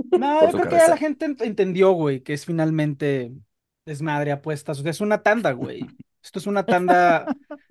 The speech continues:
Speaker 1: en
Speaker 3: Una tanda
Speaker 1: esteroides,
Speaker 3: de
Speaker 1: güey.
Speaker 3: cada cuatro años. <laughs>
Speaker 1: Una tanda de cada cuatro años en el que cada cuatro años llega un güey y, y te pompea, güey. O sea, ya esto de, "No, iban a
Speaker 3: Respect.
Speaker 1: reemplazar a Mastercard",
Speaker 3: Respect
Speaker 1: y
Speaker 3: the pump.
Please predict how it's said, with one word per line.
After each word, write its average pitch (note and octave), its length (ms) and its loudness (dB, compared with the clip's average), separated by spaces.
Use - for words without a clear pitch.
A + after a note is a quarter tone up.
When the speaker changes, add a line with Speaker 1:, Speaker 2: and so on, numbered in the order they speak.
Speaker 1:
en D#3+ 220 -2
Speaker 3:
Una C#3 220 4
tanda D#3+ 260 6
Speaker 1:
esteroides, D#3 40 6
Speaker 3:
de D3+ 80 4
Speaker 1:
güey. B2 60 -8
Speaker 3:
cada D3 240 4
cuatro D#3 340 0
años. B2 360 0
<laughs> F#3+ 120 -2
Speaker 1:
Una E3+ 200 0
tanda F3 320 2
de E3 80 -2
cada E3 220 2
cuatro E3+ 300 0
años E3 320 0
en D3+ 80 -2
el C3 140 -4
que C3 180 -8
cada C3+ 180 -8
cuatro C#3 280 -6
años C3 180 -12
llega A#2+ 240 -16
un A#2+ 180 -16
güey A#2+ 380 -12
y, - 420 -6
y - 40 -8
te B3+ 260 -4
pompea, C#3+ 560 -6
güey. B2+ 340 -16
O - 880 -8
sea, D3 120 -2
ya D3+ 140 2
esto D#3 200 -2
de, D#3 120 -2
"No, D#3 300 -4
iban D#3+ 180 0
a - 60 4
Speaker 3:
Respect. C#3+ 320 0
Speaker 1:
reemplazar D3+ 440 2
a D3 80 0
Mastercard", C#3+ 1000 0
Speaker 3:
Respect D#3+ 180 2
Speaker 1:
y C3 40 -8
Speaker 3:
the C3+ 100 2
pump. B2+ 480 -2